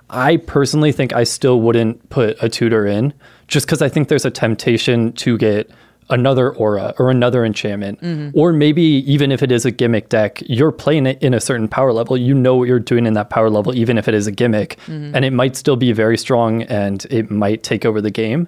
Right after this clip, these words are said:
Speaker 2: Mm-hmm.
Speaker 1: So that's my counter argument to the gimmick case for
Speaker 2: Yeah.
Speaker 1: tutors. How do you, like, where are you at with that?
Speaker 2: I, it's an interesting problem because you, you don't wanna run, like, I have a Feldergriff deck and it runs
Speaker 1: Uh-huh.
Speaker 2: a couple of tutors because it is a very, very dumb combo that requires many, many pieces.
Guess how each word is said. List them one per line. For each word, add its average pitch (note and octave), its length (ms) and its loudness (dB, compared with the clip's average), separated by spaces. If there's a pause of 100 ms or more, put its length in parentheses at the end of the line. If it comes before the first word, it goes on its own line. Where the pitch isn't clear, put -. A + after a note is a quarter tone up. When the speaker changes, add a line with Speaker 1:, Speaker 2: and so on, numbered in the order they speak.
Speaker 2:
Mm-hmm. D#3+ 360 -8
Speaker 1:
So A#2+ 580 0 (200)
that's C3+ 280 0
my C3+ 180 2
counter A#2+ 360 0
argument A#2+ 460 0
to - 80 -6
the G2+ 220 2 (160)
gimmick A#2+ 420 0
case D3 360 -2
for D3+ 260 2
Speaker 2:
Yeah. C#3 140 -2
Speaker 1:
tutors. D#3+ 340 0
How C#3+ 140 0
do C#3+ 80 2
you, C#3 180 2
like, C#3 360 0
where C3+ 160 2
are - 20 2
you B2 220 2
at - 80 -2
with C#3+ 140 0
that? G#2+ 320 -2 (520)
Speaker 2:
I, D4+ 420 0
it's B3 180 -2
an C4 80 0
interesting A#3 680 -2 (400)
problem C#3+ 520 -4
because E3 720 -2 (100)
you, F#3 300 0
you F3+ 120 -2
don't G3+ 140 2
wanna A#3+ 180 2
run, F3 320 2
like, E3+ 140 0
I G#3+ 80 2
have A3+ 100 -2
a G3+ 60 -2
Feldergriff D3+ 400 -2
deck C#3 260 -4
and F3 120 -2
it - 20 -2
runs F#3 200 0
Speaker 1:
Uh-huh. F3+ 60 -2
Speaker 2:
a - 40 -4
couple D#3+ 260 0
of D3 80 -2
tutors - 380 -4
because D3+ 260 -2
it D3+ 80 2
is C#3+ 100 0
a C#3+ 80 -2
very, D#3+ 320 2
very D#3+ 280 0
dumb D3+ 200 0
combo C#3 400 0
that D3 140 0
requires C#3+ 500 0
many, D3 320 -2
many C#3+ 220 0
pieces. - 600 -4